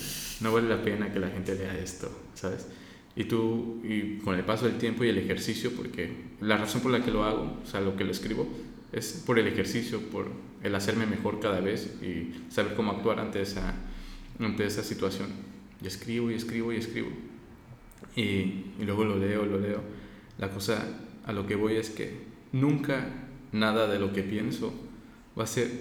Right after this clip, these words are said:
voy a creer que es tan bueno como para escribirlo,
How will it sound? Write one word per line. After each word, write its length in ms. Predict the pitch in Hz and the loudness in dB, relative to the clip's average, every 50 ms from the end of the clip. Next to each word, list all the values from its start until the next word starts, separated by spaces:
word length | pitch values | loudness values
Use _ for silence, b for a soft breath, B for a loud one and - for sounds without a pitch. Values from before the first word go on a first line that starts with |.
| - 120 | 0 2
voy 140 | 120 117 120 | 4 6 6
a 80 | 120 | 6
creer 260 | 117 110 110 110 113 - | 6 4 4 4 4 2
que 60 | 120 | 0
es 120 | 113 - | 0 0
tan 180 | - 113 104 101 | 0 0 0 2
bueno 380 | 107 104 110 123 - 117 120 127 - - - - - - B B B B B B - - | 0 0 0 0 0 -2 -2 -2 -4 -8 -8 -10 -10 -12 B B B B B B -8 -2
como 180 | - 104 98 | -2 0 2
para 160 | 98 104 98 98 | 2 0 0 0
escribirlo, 560 | - - - 98 95 92 95 95 98 - | -2 -2 -2 0 2 2 2 2 2 0